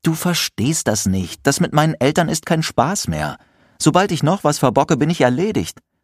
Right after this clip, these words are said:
Dann bekomme ich nichts mehr, kein Erbe, gar nichts. Wenn sie also verlangen, dass ich im Wohnheim bleibe, dann mache ich das.“ Ich fahre auf der Treppe herum und schmeiße ihn mit meinem Karton fast um. „Mann, hör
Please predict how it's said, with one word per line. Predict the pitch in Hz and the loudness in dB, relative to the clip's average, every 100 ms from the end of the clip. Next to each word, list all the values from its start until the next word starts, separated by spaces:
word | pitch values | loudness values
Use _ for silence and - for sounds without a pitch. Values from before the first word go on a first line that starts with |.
| _ | _
Dann | 101 104 | 0 2
bekomme | - 214 | 2 2
ich | 180 | 2
nichts | 196 240 - | 0 -2 -2
mehr, | - 101 - | 0 0 -2
kein | - 180 220 | 0 0 2
Erbe, | 185 185 196 147 107 - | 0 0 2 0 -2 0
gar | 165 208 | 2 2
nichts. | 160 78 - - - _ _ _ _ _ _ _ | -2 -4 -8 -12 -14 _ _ _ _ _ _ _
Wenn | - | -4
sie | 95 90 | -2 -2
also | 117 | -2
verlangen, | 117 95 92 143 123 | -2 0 0 0 0
dass | 110 | -4
ich | 110 | -2
im | 98 82 | -2 0
Wohnheim | 110 180 156 - 73 | 0 0 -4 -6 -8
bleibe, | 85 90 98 127 - _ _ _ | -2 0 0 -2 -6 _ _ _
dann | 143 147 | 2 2
mache | 156 226 214 | 2 -2 -4
ich | - | -4
das.“ | 131 - - _ _ _ _ _ _ _ _ _ _ _ _ _ _ _ | -6 -6 -10 _ _ _ _ _ _ _ _ _ _ _ _ _ _ _
Ich | 101 95 - | -4 -4 -2
fahre | 120 127 113 | -4 -2 -4
auf | 101 | -2
der | 76 | -6
Treppe | - 104 101 | -2 -2 -2
herum | 82 76 110 113 - - - | -4 0 0 0 -6 -10 -2
und | 107 | 0
schmeiße | - 117 120 151 139 | 0 0 0 0 -2
ihn | - 127 127 | -2 -2 -2
mit | 110 | 0
meinem | 113 113 110 | 0 0 0
Karton | 110 87 127 117 | -2 0 0 0
fast | - 80 - | 0 -4 -4
um. | 104 82 - _ _ _ _ | -4 -4 -8 _ _ _ _
„Mann, | 110 127 131 123 123 123 127 | -2 0 0 0 0 0 0
hör | 123 127 120 | 2 2 2